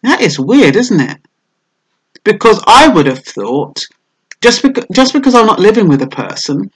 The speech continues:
that's my direct, um, that's my direct, you know, if I was to put it on my next of kin, he would be my next of kin. So to me, he's direct,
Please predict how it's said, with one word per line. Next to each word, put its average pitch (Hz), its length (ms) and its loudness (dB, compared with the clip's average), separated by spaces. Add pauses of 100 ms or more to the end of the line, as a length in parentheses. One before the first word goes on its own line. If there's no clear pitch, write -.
(180)
that's 269 220 0
my 226 220 4
direct, 165 960 0 (360)
um, 151 440 2
that's 240 240 -4
my 202 160 0
direct, 147 760 -2 (760)
you 180 120 -4
know, 156 100 0
if 147 140 -2
I 160 60 2
was 160 160 -2
to 170 100 -8
put - 180 -2
it 135 60 0
on 151 160 2
my 143 240 4
next 151 320 -2
of 147 100 -4
kin, 147 320 -2 (440)
he 262 180 4
would 214 180 2
be 185 140 4
my 165 180 4
next - 320 0
of 196 120 -8
kin. - 440 -6 (880)
So - 200 2
to 214 200 2
me, 262 180 4
he's 233 340 4
direct, - 880 -2